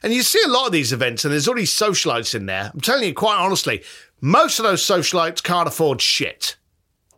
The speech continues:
So where I've become really good is I get buyers in there. I get people that actually respect the value of the dollar, are looking to experience new things, are looking to have their eyes open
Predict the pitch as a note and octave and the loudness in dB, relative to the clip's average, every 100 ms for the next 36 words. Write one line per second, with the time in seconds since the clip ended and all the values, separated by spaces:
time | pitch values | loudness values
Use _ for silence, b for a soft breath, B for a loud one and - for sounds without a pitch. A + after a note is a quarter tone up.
0 | B B B B - F#3+ F3 C#4 G3 C#4 | B B B B 2 4 4 4 4 4
1 | G#3+ - D3 B2+ B2+ A#2 D#3 C#3 B2+ E3 | 0 -2 -2 0 0 0 0 0 2 0
2 | D#3 C#3 G2 C3 A#2 F#2+ F#2 G2 D#2+ - | 0 -2 -2 0 0 -2 -4 -8 -10 -16
3 | - B B B D#3 G#3 A#3 - A3+ F3 | -20 B B B 0 2 0 0 -2 0
4 | D#3 D3 D3+ D#3+ - D#3+ D3 C3 B2+ - | 0 0 -2 -2 -2 -2 -2 0 -2 -2
5 | F#3+ G#3+ G#3 D3 D#3+ D3 C#3 B2+ B2+ C3 | -2 -2 -2 -2 -2 0 0 0 0 0
6 | B2+ B2 B B B B2 D3 F3 G#3+ G#3+ | 0 -2 B B B -2 2 4 4 0
7 | G#3 - F3 D3+ - - E3 D3+ C3+ C3+ | -2 0 2 2 -2 -2 0 0 0 -2
8 | - D3+ B2+ - C3 B2 D#3+ D3 G3 G#3+ | -4 -2 -2 -2 -4 -4 -2 2 2 0
9 | A3+ F3+ E3 D3+ C#3+ D#3 C3+ D3 C#3+ C#3+ | -2 0 0 2 2 2 2 0 0 -4